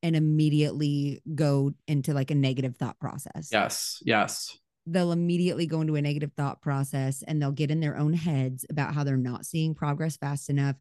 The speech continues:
Speaker 1: And then they think, "Fuck it, I'm doing this for no reason." And for some people, not all, but for some people, it's just enough to make them quit.
Speaker 2: Mm-hmm.
Speaker 1: And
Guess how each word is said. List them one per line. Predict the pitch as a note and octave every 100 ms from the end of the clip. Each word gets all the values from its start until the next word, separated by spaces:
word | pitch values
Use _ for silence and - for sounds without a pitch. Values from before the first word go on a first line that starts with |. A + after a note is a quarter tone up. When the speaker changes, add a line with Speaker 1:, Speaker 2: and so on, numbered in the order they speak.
| _ - _ _ -
Speaker 1:
And | E3
then | D3+
they | D3
think, | D3 D#3 C#3 C3+ - -
"Fuck | E3+ E3+
it, | D#3
I'm | D#3 D#3
doing | D#3 C#3+
this | C3 B2+
for | -
no | B2 G#2+
reason." | C3 D#3 D#3+ D#3 D3+ -
And | D#3+ D#3 D3+ -
for | E3
some | - - F3+ G#3
people, | G#3 C4 C4 A#2+ C3+ D#3
not | D3 C#3 -
all, | G#3 C#3
but | C3+ C#3 - -
for | C#3
some | - D3+ E3
people, | - F3+ C#3 B2+ C3 - _ _ -
it's | D#3 C3+
just | C3 D3+ D#3 - F3+
enough | E3 D#3+ C#3+ C#3+ - - _ -
to | E3+ D#3 C#3+ C#3 C3 C3 - _ C#3+
make | C3+ C3+
them | F3 D#3
quit. | - A3+ - - _ _ _ _ -
Speaker 2:
Mm-hmm. | G#2+ G#2 G#2+ G#2 _ _ _ _
Speaker 1:
And | F3+ F3+ E3+ D#3+ D#3 D3+ D3